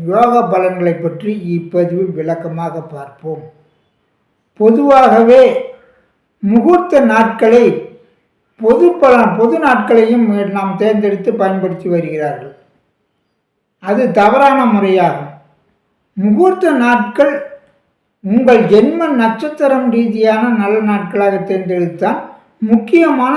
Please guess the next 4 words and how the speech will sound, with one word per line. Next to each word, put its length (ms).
சுப 360
காரியங்களுக்கு 720
பயன்படுத்துவது 800
சிறப்பாகும். 720